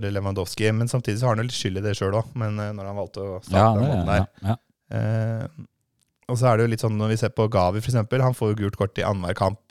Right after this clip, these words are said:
Speaker 1: eh, minst, eller nesten hver kamp,
Speaker 2: Mm.
Speaker 1: fordi alle dommerne forventer at han skal være ufin.
Speaker 2: Mm.
Speaker 1: Så det er litt sånn der, ehm, og jeg tenkte jo, eh,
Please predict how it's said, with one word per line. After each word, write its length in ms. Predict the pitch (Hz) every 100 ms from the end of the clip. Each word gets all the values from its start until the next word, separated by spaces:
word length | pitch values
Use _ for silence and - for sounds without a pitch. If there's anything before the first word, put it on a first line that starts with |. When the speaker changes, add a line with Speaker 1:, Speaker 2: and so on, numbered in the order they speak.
| -
Speaker 1:
eh, 280 | 110 101 101
minst, 400 | 104 131 165 -
eller 160 | 110 110
nesten 240 | 107 -
hver 160 | 98 90
kamp, 240 | 127 165 - _ -
Speaker 2:
Mm. 240 | 107 85 - -
Speaker 1:
fordi 160 | 117
alle 220 | 120 120 110
dommerne 260 | 98 95
forventer 460 | 95 101 90 90 104
at 120 | 110
han 200 | 104 98 -
skal 300 | - - 90
være 300 | 95 82 95
ufin. 340 | 98 90 92 98 - -
Speaker 2:
Mm. 280 | 98 76 76 _ _ _ _ _ _ -
Speaker 1:
Så 60 | 120
det 80 | 113
er 40 | 110
litt 100 | 101
sånn 160 | 92
der, 260 | 82 87 90 - -
ehm, 800 | 110 92 87 87 - - - - - _ _ -
og 80 | 113
jeg 40 |
tenkte 260 | 123 104 -
jo, 140 | 101 104 95
eh, 480 | 107 104 101 101